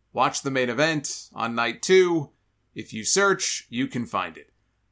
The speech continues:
Honestly, one of the best stories they didn't even cover was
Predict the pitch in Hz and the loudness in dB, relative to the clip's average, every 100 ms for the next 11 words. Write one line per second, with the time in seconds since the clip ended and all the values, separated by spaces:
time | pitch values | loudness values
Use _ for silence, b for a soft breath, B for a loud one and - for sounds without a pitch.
0 | _ _ _ 214 302 - 185 165 240 208 | _ _ _ 2 2 2 0 2 2 2
1 | 135 220 - 214 208 240 156 139 151 185 | 0 0 0 2 2 2 2 2 2 0
2 | 180 165 151 - 196 240 135 113 156 143 | -2 -2 -2 2 2 2 0 0 -6 -12
3 | _ _ _ _ - 143 151 156 151 - | _ _ _ _ -2 4 4 4 0 -4
4 | - | -6